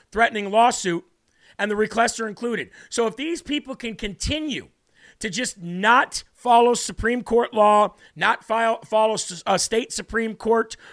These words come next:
uh, issues, not file, uh, follow rules, not follow laws, period, then why are we? And I understand you say, "Well, Jeremy, we didn't need, we don't need to lower ourselves to their standard. We don't need to break laws." Okay. Well, guess what?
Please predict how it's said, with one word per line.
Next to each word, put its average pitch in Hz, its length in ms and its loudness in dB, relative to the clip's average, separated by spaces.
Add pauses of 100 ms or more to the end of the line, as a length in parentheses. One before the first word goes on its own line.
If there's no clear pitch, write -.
(200)
uh, 202 360 8
issues, 220 560 -2 (280)
not 220 340 0
file, 226 380 2
uh, 202 180 2
follow 220 400 2
rules, 233 560 0 (220)
not 214 200 0
follow 240 260 -4
laws, 214 340 0
period, 240 340 -4
then 214 120 -4
why 240 180 0
are 240 100 0
we? 214 280 -6 (280)
And 196 100 -2
I 220 120 4
understand 247 440 -2
you 214 60 -4
say, 214 140 0
"Well, 196 120 0
Jeremy, 214 280 0
we 208 160 -4
didn't 220 140 -2
need, 214 180 -8
we 214 80 -2
don't 233 160 -2
need 226 120 -4
to 196 60 -2
lower 202 380 2
ourselves 190 640 0 (640)
to 202 100 0
their 214 240 4
standard. 208 460 -2
We 202 80 -2
don't 233 160 0
need 214 100 -2
to 190 60 -4
break 202 300 -2
laws." 196 420 0 (340)
Okay. 233 440 2 (420)
Well, 202 120 -2
guess 247 260 2
what? 226 220 -2